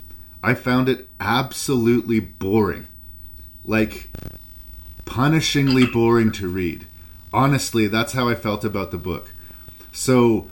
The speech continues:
that changed my excitement level for the movie and, like, what, <laughs> what, what am I gonna see here? And I, I did, I only made it maybe halfway into the book, so.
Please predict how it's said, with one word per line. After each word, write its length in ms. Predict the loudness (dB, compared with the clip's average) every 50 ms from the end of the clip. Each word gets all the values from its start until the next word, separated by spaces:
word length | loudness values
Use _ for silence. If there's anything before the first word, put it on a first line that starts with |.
| -8 -2
that 220 | 2 2 2 2 0
changed 560 | -2 -2 0 0 2 2 2 0 0 -2 -2
my 180 | 0 0 0 0
excitement 580 | 0 -2 -2 0 0 0 0 0 0 -2 0
level 300 | 0 -2 -2 -2 -4 -4
for 160 | -4 -4 -4
the 80 | -2 -2
movie 480 | -2 -2 -2 -4 -4 -2 -2 -2 -2 -2
and, 100 | -4 -4
like, 220 | -4 -6 -6 -4
what, 220 | -4 -2 -2 -2
<laughs> 220 | -4 -6 -8 -2 2
what, 520 | 2 2 2 2 2 4 4 4 4 4 4
what 120 | 4 4
am 120 | 6 6
I 100 | 6 4
gonna 280 | 6 6 4 4 4 2
see 340 | 0 -2 0 2 4 4 4
here? 300 | 2 2 0 0 0 -4 -8 -18 -20 -20 -12 -6 0
And 140 | 2 4
I, 140 | 4 4 4 2
I 120 | 2 2
did, 240 | 4 6 6 6 6
I 100 | 4 4
only 160 | 4 4 4
made 220 | 6 6 6 6 6
it 100 | 4 2
maybe 320 | 2 4 4 4 2 0
halfway 480 | 0 -2 -4 -6 -4 -2 -2 0 0 0
into 160 | -2 -2 -4
the 80 | -6 -6
book, 340 | -4 -4 -6 -6 -6 -8
so. 320 | -12 -10 -8 -6 -6 -8